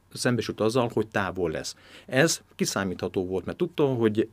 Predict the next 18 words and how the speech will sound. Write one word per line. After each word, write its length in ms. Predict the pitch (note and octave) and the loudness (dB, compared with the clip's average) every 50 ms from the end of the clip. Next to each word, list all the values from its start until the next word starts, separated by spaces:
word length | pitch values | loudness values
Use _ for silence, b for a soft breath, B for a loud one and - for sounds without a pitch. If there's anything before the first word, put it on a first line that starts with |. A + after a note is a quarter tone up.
| - D3 B2+ | -2 -4 -4
x 140 | - - | -4 -2
időre 400 | A2 A#2 A#2 D3 C#3+ C#3 C#3 C3 - | -4 0 0 2 4 4 2 2 0
a 80 | G2 | -4
fiát 240 | - - A#2 G#2+ F#2 | -4 -2 0 0 0
nem 100 | F#2 G2 | 0 -2
fogja 220 | G2+ - F2+ F2 F#2+ | -4 -4 -6 -4 -2
látni, 340 | G#2 A2+ A#2 D3 C#3+ C#3+ C#3+ B B B B | -2 -2 0 2 2 2 0 B B B B
és 160 | B - - | B -4 0
úgy 200 | - D3 C3+ B2+ | 4 4 4 4
tudta 300 | B2+ - G#2+ G#2+ - G#2 | 4 0 -2 0 0 -2
tervezni 720 | - - - G#2 A#2 A#2+ B2 B2+ B2+ B2 C3+ C3 C3 C3 B2+ B2 | 0 2 2 2 2 4 4 2 2 4 2 2 2 2 0 -2
a 320 | - - G#2 G#2 G2+ G2+ | -2 0 2 2 2 2
földeken 540 | G2+ - - A2 G2+ F2+ F#2 - F#2+ F#2 F#2 - | 0 0 0 2 2 2 0 -2 -4 -6 -6 -6
foly-, 200 | - G2+ G2 - B B B B B B | -6 -6 -6 -6 B B B B B B
ö, 400 | B F#2+ F#2+ G2 F#2+ F#2+ F#2+ F#2 F2+ - - - - - | B -4 -2 0 0 0 0 0 -2 -4 -6 -12 -14 -12
folyó, 340 | - - A2 G2+ F#2+ F#2 F2+ - | -2 2 2 4 4 2 0 0
ö, 160 | A#2 G#2+ F#2+ F#2+ | 0 0 2 2
munkálatokat. 720 | F2+ G2+ G2+ F#2+ - E2 E2 E2 - - - D#2+ - B | 2 0 0 0 0 0 0 -2 -4 -6 -8 -8 -10 B